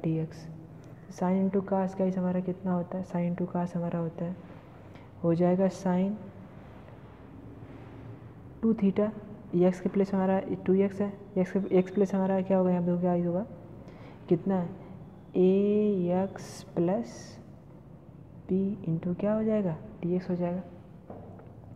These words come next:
तो देख रहे हो गाइस, ये, ये आपका क्या हो गया? अब इसको आप लिखोगे तो कैसे होगा?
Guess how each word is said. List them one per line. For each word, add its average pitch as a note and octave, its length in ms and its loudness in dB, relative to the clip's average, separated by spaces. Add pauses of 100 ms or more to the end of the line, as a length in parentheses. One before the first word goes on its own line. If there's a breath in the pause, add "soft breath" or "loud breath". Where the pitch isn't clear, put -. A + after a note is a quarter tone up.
(600 loud breath)
तो E3 60 2
देख F3 140 6
रहे F#3+ 60 6
हो F#3+ 60 8
गाइस, G3 200 6
ये, - 380 2
ये F#3 180 8
आपका F#3 300 4
क्या F#3 240 2
हो F3 60 2
गया? F#3 180 -2
अब F3 160 -4
इसको F#3 240 -2
आप F3+ 260 -2
लिखोगे F3 320 2
तो F#3 100 -2
कैसे F3 260 2
होगा? F#3 200 0